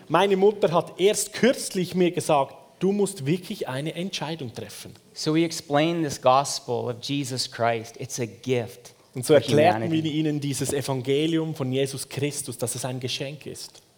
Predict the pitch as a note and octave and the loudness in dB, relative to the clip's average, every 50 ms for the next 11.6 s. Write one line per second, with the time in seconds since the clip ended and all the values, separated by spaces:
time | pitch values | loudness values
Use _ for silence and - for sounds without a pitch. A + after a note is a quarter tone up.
0 | _ - C3+ C#3+ C#3 - - D#3+ F3 E3+ D#3+ F#3+ G3 F#3+ D3+ B2+ B2 D#3 D#3+ D3+ | _ 0 0 0 2 2 2 2 4 2 0 -4 -4 -4 -4 -2 2 2 2 2
1 | - - - - - - _ _ - C3+ C#3 C#3 - - A#2 G#2 B2+ D#3 D#3+ D3+ | 2 -4 -20 -20 -20 -20 _ _ 4 4 4 4 0 -12 -6 0 4 4 4 4
2 | B2+ B2+ A#2+ A#2 A2+ A2 A2 - _ - A#2+ A#2+ A2 - - - C3 G#2+ C3 C3 | 2 0 -4 -4 -4 -6 -8 -12 _ -4 -4 -4 -4 -4 -6 -6 -4 -4 -4 -4
3 | C3 D3+ D3 - - G#3 G#3+ G3+ - - - - - - - _ _ - C3+ C3 | -4 -4 -6 -4 -6 -6 -6 -6 -10 -16 -20 -20 -20 -20 -20 _ _ -4 0 6
4 | B2 C3+ B2 - - C#3 D#3 E3 F#3+ - - E3 - - - D3+ D#3+ F#3 F#3+ F#3+ | 6 6 6 4 2 0 2 2 2 0 -2 -4 -4 -4 0 4 4 4 4 4
5 | D#3+ - - D3+ C3 - - F3+ F#3+ G#3+ G3 D3 - - - D#3 C#3 B2 - - | 0 -2 -2 -2 -2 0 0 0 0 0 -2 -6 -6 -4 0 2 2 2 0 -4
6 | - - - - - _ _ _ - - C#3+ B2 - F#3 G3 A3 A3 A3 F3 C#3+ | -12 -12 -16 -20 -20 _ _ _ -2 -2 -2 2 4 4 4 4 4 2 -2 -4
7 | C3+ D3 A3 G#3 D3 - - - - D#3 D3+ D3 C3 - - C3+ A2+ A2 - - | -2 0 2 2 2 0 0 -6 -2 0 0 0 0 0 -4 -6 -6 -6 -4 -6
8 | C#3 F3+ A#3+ B3+ G#3+ E3 D3 B2 G#2+ - A#2+ G#2+ G2+ F#2+ F2+ - - - - - | -4 -4 -4 -4 -2 0 0 0 -2 -2 -4 -8 -8 -8 -10 -12 -14 -16 -18 -20
9 | _ _ _ _ - C3 C#3+ D3+ - F#3 E3 - - - - E3+ B2+ A2+ A2+ D3+ | _ _ _ _ -4 -2 -2 0 4 4 2 2 2 -2 -4 -4 -4 0 2 4
10 | D#3 E3 E3 E3 E3 D3+ C#3+ C#3 C#3+ - - A#2+ A#2 - C3 A2 A2+ A2 G#2+ G#2+ | 4 4 4 2 0 0 -2 -6 -10 -6 -6 -6 -4 -4 -4 -2 0 0 0 0
11 | - - G#2 G2+ G2 G#2 G2+ F#2+ - - G2 | -2 -4 -6 -6 -6 -8 -8 -8 -8 -10 -12